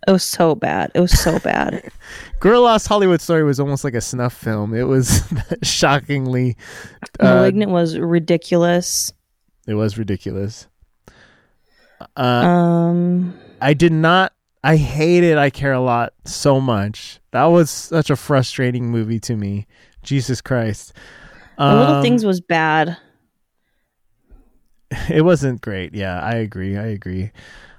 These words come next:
Speaker 2: Um,
Speaker 1: But what
Speaker 2: I
Speaker 1: was
Speaker 2: guess
Speaker 1: good?
Speaker 2: ones that, that also made me mad. Val,
Speaker 1: <laughs>
Speaker 2: I really didn't give a shit, honestly.
Speaker 1: It was okay.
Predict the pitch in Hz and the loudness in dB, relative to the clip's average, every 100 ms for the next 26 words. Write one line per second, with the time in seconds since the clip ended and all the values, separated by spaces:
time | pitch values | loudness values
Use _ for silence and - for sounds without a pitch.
0 | _ _ - 131 131 131 135 135 135 139 | _ _ -4 0 2 2 2 0 -2 -8
1 | - _ _ _ _ _ _ _ - - | -14 _ _ _ _ _ _ _ -20 -20
2 | _ _ _ _ - _ _ 214 220 277 | _ _ _ _ -20 _ _ 2 2 4
3 | 240 208 185 175 165 - - - - _ | 2 2 0 0 0 -2 -6 -18 -20 _
4 | _ _ _ 156 180 190 214 190 156 147 | _ _ _ 0 2 2 2 4 2 -2
5 | 131 143 139 135 135 156 139 139 135 127 | -6 -2 2 2 2 0 2 2 0 -2
6 | _ _ _ _ _ _ _ _ 123 131 | _ _ _ _ _ _ _ _ -2 0
7 | 139 139 131 123 123 123 123 123 123 120 | 0 0 0 0 0 0 0 0 0 -2
8 | 135 - 143 120 151 160 170 170 160 151 | -6 -6 -4 2 4 4 4 4 2 0
9 | 139 170 151 113 123 113 - - 113 110 | -2 -2 -2 -4 -6 -8 -10 -16 -12 -8
10 | 101 - 101 - - 113 120 120 117 - | -8 -6 -6 -6 -12 -10 -6 -2 -2 -4
11 | 127 107 117 - _ - 392 392 247 190 | -4 -2 -4 -6 _ -2 0 2 0 0
12 | 170 | 0